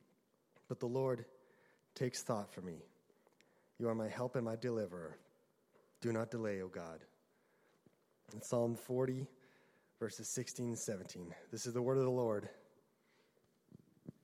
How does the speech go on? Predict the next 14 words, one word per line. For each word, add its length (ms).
Let 140
us 100
never 160
forget 400
that 200
God 180
is 120
our 120
deliverer 440
and 180
our 100
help. 320
Good 140
morning. 420